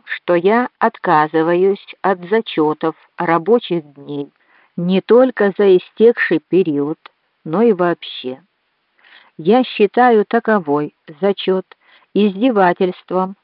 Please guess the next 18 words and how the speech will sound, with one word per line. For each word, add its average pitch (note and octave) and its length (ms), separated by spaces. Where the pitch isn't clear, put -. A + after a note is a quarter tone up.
над E3+ 260
человеком, D#3+ 840
которого, G#3+ 640
как G#3 300
и F#3 80
многих F#3 600
других, D#3 460
сталинское F#3+ 680
правосудие D#3+ 920
сперва G3 460
бросает G3+ 560
в - 100
тюрьму F3 380
за E3 160
то, D3+ 300
что - 380
он A#3 260
украинец, D#3 720